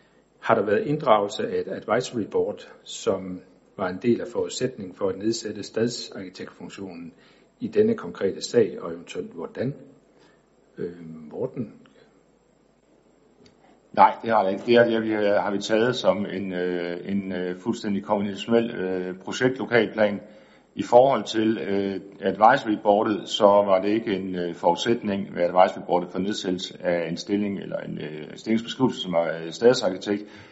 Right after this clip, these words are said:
Speaker 2: Det er til gengæld en, øh, forudsætning eller en komponent i det arbejde, som vi desværre er blevet forsinket med, øh, som omhandler en, øh, ny arkitektur-, arkitekturstrategi. Og der er vi, øh,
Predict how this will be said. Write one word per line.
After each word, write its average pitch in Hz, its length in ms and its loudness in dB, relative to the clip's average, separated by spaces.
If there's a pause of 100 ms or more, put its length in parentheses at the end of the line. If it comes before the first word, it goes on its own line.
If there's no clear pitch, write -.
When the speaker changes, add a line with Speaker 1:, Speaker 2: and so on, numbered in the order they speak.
(200)
Speaker 2:
Det 107 60 4
er 110 40 6
til - 160 -6
gengæld 120 580 4
en, 95 260 0
øh, 90 380 -2
forudsætning 104 640 2
eller 87 220 2
en 87 220 -2
komponent 110 800 0 (440)
i 101 120 0
det 107 120 4
arbejde, 104 420 6
som 95 280 -6
vi 98 60 -6
desværre 123 400 8
er 123 40 0
blevet 107 140 -2
forsinket 107 440 -4
med, 104 400 0
øh, 92 220 -2
som 95 240 -2
omhandler 92 580 2 (120)
en, 90 340 -2
øh, 90 180 -4
ny 113 220 -2
arkitektur-, 95 560 0 (200)
arkitekturstrategi. 98 920 -4 (480)
Og - 180 -2
der 113 120 8
er 98 400 4
vi, 107 280 0
øh, 98 280 -2